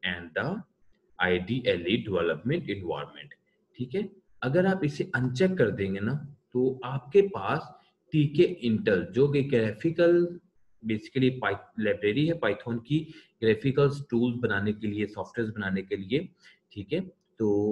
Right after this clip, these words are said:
वो install नहीं होगी। जैसे आपने इस पे click किया उसके बाद आपके पास वो automatically install हो जाएगी Python के साथ ही। Python testing suite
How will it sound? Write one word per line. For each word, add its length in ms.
वो 200
install 520
नहीं 380
होगी। 500
जैसे 240
आपने 240
इस 180
पे 80
click 340
किया 320
उसके 300
बाद 360
आपके 540
पास 440
वो 60
automatically 600
install 420
हो 140
जाएगी 380
Python 340
के 80
साथ 400
ही। 80
Python 380
testing 380
suite 360